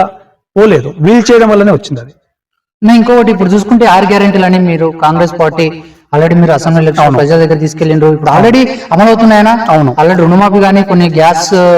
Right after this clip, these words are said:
Speaker 2: వంటి
Speaker 1: గ్యాస్.
Speaker 2: పథకాలు కానీ, ఇంకా కొన్ని వేరే వేరే పథకాలు అయితే అమలవుతున్నాయి.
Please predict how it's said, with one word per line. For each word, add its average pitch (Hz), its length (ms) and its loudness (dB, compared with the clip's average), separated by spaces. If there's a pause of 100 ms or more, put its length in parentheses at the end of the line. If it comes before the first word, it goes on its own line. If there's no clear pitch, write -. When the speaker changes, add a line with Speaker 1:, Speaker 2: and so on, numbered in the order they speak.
(300)
Speaker 2:
వంటి 165 480 -2
Speaker 1:
గ్యాస్. 151 280 2
Speaker 2:
పథకాలు 156 160 -2
కానీ, 165 220 0
ఇంకా - 420 -8
కొన్ని 185 260 0
వేరే 214 300 2
వేరే 226 260 2
పథకాలు 202 300 -2
అయితే 202 140 -2
అమలవుతున్నాయి. 185 580 0